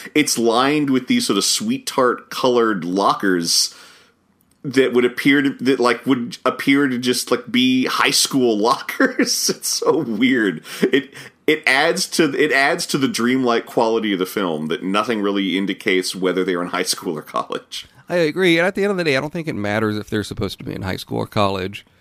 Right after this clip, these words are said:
Speaker 2: It's just that they're friends, and I like the relationship between 'em is, like, you know, like, one of them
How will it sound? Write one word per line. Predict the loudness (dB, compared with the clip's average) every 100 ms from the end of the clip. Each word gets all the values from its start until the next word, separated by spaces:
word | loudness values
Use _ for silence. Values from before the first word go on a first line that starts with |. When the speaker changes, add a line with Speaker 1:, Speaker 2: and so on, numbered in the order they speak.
| _
Speaker 2:
It's | -12 -6
just | -6 -6
that | -4
they're | -4
friends, | -2 0 0 0 -4
and | -4
I |
like | -4 -4 -6 -6
the | -6
relationship | -6 -6 -6 -10 -12 -8 -8 -10 _ _ _ _ -14
between | -14 -10 -6 -4 -2
'em | -2 -2 -4
is, | -4 -4 -4
like, | -6
you | -6
know, | -4
like, | -6 -6
one | -4 -2
of | -2
them | -2 -4 -4 -6 -8